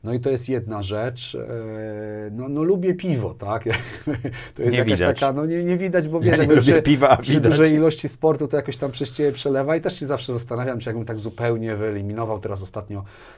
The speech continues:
Speaker 1: e, gdzieś tam sporo akurat, e, e,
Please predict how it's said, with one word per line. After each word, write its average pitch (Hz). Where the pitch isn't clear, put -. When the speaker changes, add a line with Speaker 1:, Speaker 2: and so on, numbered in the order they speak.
Speaker 1:
e, 98
gdzieś 98
tam 104
sporo 113
akurat, 104
e, 92
e, 92